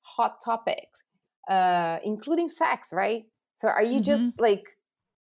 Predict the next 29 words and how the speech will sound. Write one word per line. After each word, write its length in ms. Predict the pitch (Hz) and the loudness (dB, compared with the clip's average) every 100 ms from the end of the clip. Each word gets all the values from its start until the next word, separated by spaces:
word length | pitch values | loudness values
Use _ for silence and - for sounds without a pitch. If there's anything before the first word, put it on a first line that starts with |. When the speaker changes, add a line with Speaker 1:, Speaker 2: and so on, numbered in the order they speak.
| - | -4
Speaker 1:
waiting 380 | 214 220 247 247 | 2 2 0 0
for 160 | 240 | 0
the 140 | 214 196 | 2 2
other, 240 | 180 170 | 0 -4
the 120 | - 190 | -2 -2
other, 300 | 175 180 165 | 0 -2 -2
the 100 | 180 | 0
other 160 | 175 175 | 0 0
one 160 | 170 | -4
to 120 | 165 | -6
initiate? 640 | 175 170 - 175 143 135 - _ _ _ _ - | -6 -6 -8 -6 -4 -6 -10 _ _ _ _ -10
Do 80 | 185 | -4
you 140 | 208 | 2
Speaker 2:
Mm-hmm, 0 | |
Speaker 1:
initiate? 760 | 208 240 220 226 190 156 147 190 | 2 2 2 2 2 2 0 -2
Do 100 | 214 | 0
Speaker 2:
mm-hmm. 120 | 240 | 0
Speaker 1:
you, 120 | 175 | 0
do 80 | 196 | -2
you 80 | 214 | -2
initiate, 600 | 220 226 - 220 185 - - | -2 -4 -4 -2 -2 -6 -6
uh, 200 | 185 165 - _ - | -4 -4 -8 _ -8
talking? 460 | - 196 220 196 165 | -2 -2 -2 -4 -4
Do 80 | 165 | -4
you 120 | 175 | -4
initiate 520 | 202 220 - 202 185 | -4 -4 -2 -2 -2
any 200 | - 202 | -2 -4
kind 220 | 196 202 | -4 -4
of 80 | 180 | -6